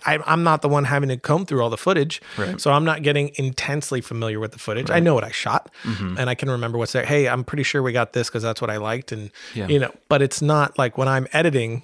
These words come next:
Speaker 1: where it becomes so mathematical,
Speaker 2: Mm-hmm.
Speaker 1: I get to stay free and way more objective. <laughs>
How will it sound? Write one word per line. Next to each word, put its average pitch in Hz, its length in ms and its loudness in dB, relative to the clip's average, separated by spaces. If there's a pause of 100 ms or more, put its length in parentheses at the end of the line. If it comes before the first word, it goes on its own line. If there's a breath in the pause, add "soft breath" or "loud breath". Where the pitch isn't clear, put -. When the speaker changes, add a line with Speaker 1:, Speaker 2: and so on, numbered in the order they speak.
Speaker 1:
where 131 520 4
it 135 160 -4
becomes 131 400 -2
so 143 220 2
mathematical, 117 880 -2 (100)
Speaker 2:
Mm-hmm. 92 440 -2
Speaker 1:
I 120 80 -2
get 123 160 -2
to 131 100 0
stay 120 300 0
free 135 580 2
and 110 300 -6 (120)
way 170 300 2
more 139 280 4
objective. 113 760 0
<laughs> - 60 -20